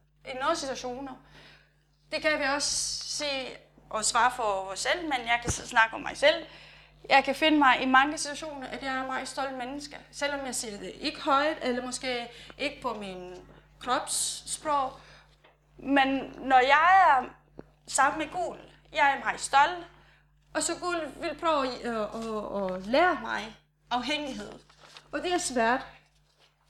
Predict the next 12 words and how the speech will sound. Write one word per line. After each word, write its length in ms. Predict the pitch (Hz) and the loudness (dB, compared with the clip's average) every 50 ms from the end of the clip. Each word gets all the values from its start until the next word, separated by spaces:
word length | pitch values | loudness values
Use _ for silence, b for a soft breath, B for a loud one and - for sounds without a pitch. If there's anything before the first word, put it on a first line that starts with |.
| B B B B B B B B - | B B B B B B B B 2
Det 80 | 320 311 | 4 4
er 40 | |
også 140 | 294 285 - | 4 4 2
svært 320 | - 330 311 339 359 - - | 4 6 6 6 6 4 2
at 100 | 269 254 | -2 -4
bede 120 | 285 311 311 | -2 -2 -2
om 160 | 277 240 240 | -2 -2 -4
hjælp. 380 | 220 214 220 247 285 277 - - - _ _ _ _ _ - _ _ _ b b b b b b b b b b b b b b b b _ _ _ _ _ _ _ _ _ _ _ _ _ - - | -4 -4 -4 -6 -8 -10 -12 -18 -20 _ _ _ _ _ -20 _ _ _ b b b b b b b b b b b b b b b b _ _ _ _ _ _ _ _ _ _ _ _ _ -20 -12
Men 380 | - - 269 285 294 285 285 - - - - _ _ _ _ _ _ _ _ _ _ _ _ _ _ _ - 240 240 | -2 4 6 6 6 6 4 0 -4 -12 -20 _ _ _ _ _ _ _ _ _ _ _ _ _ _ _ -18 -12 -6
Gud 300 | 294 302 339 359 349 330 | -2 -2 -2 -2 -4 -6
vil 160 | 330 311 285 | -8 -6 -2
gerne, 220 | 277 254 254 277 | -2 0 0 -2